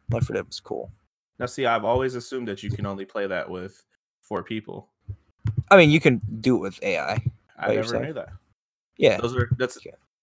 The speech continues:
Speaker 2: never played. I
Speaker 1: But
Speaker 2: wasn't
Speaker 1: to
Speaker 2: a
Speaker 1: be fair,
Speaker 2: full-time
Speaker 1: usually when I go back to it, I make my friends come back with me,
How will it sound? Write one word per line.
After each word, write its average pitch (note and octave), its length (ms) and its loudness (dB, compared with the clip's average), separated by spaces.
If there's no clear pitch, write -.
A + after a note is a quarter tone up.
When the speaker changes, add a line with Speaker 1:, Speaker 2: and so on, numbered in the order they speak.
Speaker 2:
never A2 260 -2
played. A2 300 0
I G2 80 0
Speaker 1:
But A#2+ 40 4
Speaker 2:
wasn't E3+ 240 6
Speaker 1:
to G3 40 6
Speaker 2:
a F3+ 40 6
Speaker 1:
be F#3+ 100 4
fair, F3 240 10
Speaker 2:
full-time C#3 140 6
Speaker 1:
usually D#3+ 200 4
when B2+ 120 4
I A2+ 100 6
go G#2 120 0
back G#2+ 240 -2
to G#2 160 -2
it, G#2 60 0
I G2+ 80 -2
make G2+ 240 -6
my - 100 -12
friends F#2+ 260 -12
come G2 120 -14
back G2 240 -14
with - 160 -14
me, - 80 -20